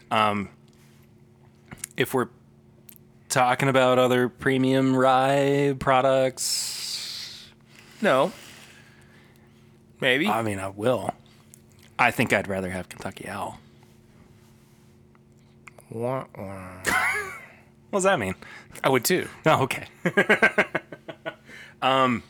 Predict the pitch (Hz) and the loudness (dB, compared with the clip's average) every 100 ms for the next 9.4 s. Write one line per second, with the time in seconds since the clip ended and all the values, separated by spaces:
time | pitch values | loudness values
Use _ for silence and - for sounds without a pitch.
0 | - - - - - 143 - - 143 - | -20 -20 -20 -12 0 2 2 0 0 2
1 | 143 131 107 110 98 90 90 85 - 117 | 4 4 4 2 2 -2 -6 -8 0 2
2 | 120 - 123 139 123 110 92 - _ - | 2 2 4 6 4 2 -2 -8 _ -20
3 | _ _ - - 139 135 113 98 110 104 | _ _ -8 0 2 4 2 0 0 0
4 | 98 98 - 95 90 - - - - - | 0 -4 -4 -6 -8 -8 -8 -10 -16 -18
5 | _ - _ _ _ _ _ _ _ - | _ -20 _ _ _ _ _ _ _ -20
6 | - - - - - - - _ - - | -20 -20 -20 -20 -20 -20 -20 _ -14 -14
7 | - _ _ - 127 135 - 160 131 104 | -14 _ _ -6 0 0 0 -2 -2 -2
8 | - - - - 160 170 120 123 110 95 | -12 -8 -6 0 4 4 4 2 2 2
9 | 101 110 120 147 | 0 0 2 2